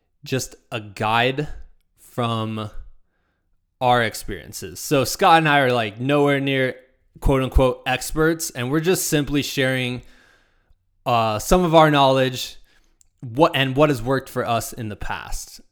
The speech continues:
And, you know, of course, we're still in the pursuit of knowledge and experience when it comes to big time mountains. So I'm sure there's things that maybe we're not getting one hundred percent right, or, you know,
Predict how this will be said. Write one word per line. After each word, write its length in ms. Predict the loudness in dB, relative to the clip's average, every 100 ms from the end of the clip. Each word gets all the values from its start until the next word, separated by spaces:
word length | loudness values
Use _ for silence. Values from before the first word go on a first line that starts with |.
| -6
And, 440 | -4 -2 -4 -8 -12 -6
you 120 | -2
know, 220 | -2 -6 -10 -8
of 100 | -4
course, 500 | 4 6 6 4 -4
we're 220 | -6 -6
still 440 | -6 -4 0 0
in 100 | 0
the 60 | -4
pursuit 440 | -6 -8 -4 -2
of 80 | 0
knowledge 540 | 2 2 4 2 0 -2
and 120 | -6
experience 640 | -8 -2 0 2 0 -4
when 120 | -6
it 80 | -8
comes 260 | -6 -8 -6
to 80 | -6
big 220 | -8 -6
time 200 | -6 -4
mountains. 420 | -4 -6 -6 -8
So 120 | -6
I'm 120 | -6 -6
sure 200 | -4 -2
there's 260 | -2 -6
things 540 | -6 -4 -4 -6 -10 -14 -20 _ -20 _ _ _ _
that 200 | -4 -2
maybe 380 | 0 2 2 0
we're 120 | 0
not 240 | -2 -2
getting 280 | -4 -4 -6
one 100 | -6
hundred 300 | -2 0 0
percent 400 | -2 -2 -2 -2
right, 420 | 0 0 2 -2 -4
or, 580 | -4 -2 -2 -4 -6 -10 -20 _ _ _
you 200 | -4 -2
know, 440 | 0 -2 -4 -8